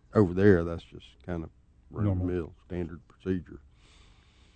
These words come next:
Speaker 2: It is, I guess that would be different, trying to figure out the difference in fishing. Do you use, do they use bigger boats over there?
Speaker 1: Yeah. Uh-huh. Big, bigger boats, <laughs> bigger runs. Uh, you know,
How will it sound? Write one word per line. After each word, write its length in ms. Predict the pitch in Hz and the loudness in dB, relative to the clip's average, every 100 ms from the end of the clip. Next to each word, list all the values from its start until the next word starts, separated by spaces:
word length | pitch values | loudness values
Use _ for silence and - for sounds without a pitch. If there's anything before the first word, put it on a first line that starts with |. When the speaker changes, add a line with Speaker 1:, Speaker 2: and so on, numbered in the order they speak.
| _ _ _ _ _ _ _ _ _ | _ _ _ _ _ _ _ _ _
Speaker 2:
It 100 | 151 | 0
is, 180 | 180 160 | 0 -2
I 80 | |
guess 220 | 160 160 - | -2 -2 -2
that 100 | 135 | -4
would 180 | 127 107 | -4 -4
be 80 | |
different, 340 | 87 80 - - | -6 -6 -12 -6
trying 240 | 107 92 90 | -4 -2 -4
to 80 | 87 | -4
figure 280 | 107 92 90 | -4 0 0
out 140 | 87 - _ - _ _ _ _ _ _ | -2 -8 _ -20 _ _ _ _ _ _
the 80 | 123 | 2
difference 420 | 107 117 101 - | 2 2 -2 -2
in 100 | 85 | -4
fishing. 400 | - 87 95 78 - _ - _ _ - | -2 -2 -4 -8 -14 _ -20 _ _ -2
Do 60 | |
you 80 | 110 | 0
use, 100 | 101 95 - | 0 -4 -2
do 80 | |
they 120 | 117 110 | 0 2
use 200 | 110 98 | 2 0
bigger 220 | 107 104 | -2 0
boats 260 | 101 107 113 | 0 0 -2
over 140 | 107 | -2
there? 160 | 110 107 _ _ - _ _ _ - | -2 -4 _ _ -20 _ _ _ -2
Speaker 1:
Yeah. 280 | 104 85 82 _ _ - | 0 0 -6 _ _ -10
Uh-huh. 380 | 92 92 82 85 95 | -4 -2 -2 -6 -8
Big, 300 | 98 98 - | -4 -4 -2
bigger 220 | 92 98 90 | -2 -2 0
boats, 640 | 90 98 98 92 - - - _ - - - | 0 2 2 -2 -18 -20 -20 _ -20 -20 -10
<laughs> 800 | 92 82 - - - 127 95 85 | -8 -8 -14 -20 -8 -6 -6 -2
bigger 200 | 98 92 | 0 0
runs. 840 | 90 95 98 98 95 95 92 92 - _ - | 0 2 4 4 4 2 0 -4 -12 _ -8
Uh, 460 | 90 90 90 90 92 - _ _ | -6 -6 -6 -6 -10 -14 _ _
you 180 | 104 98 | 0 2
know, 240 | 87 82 | 2 -4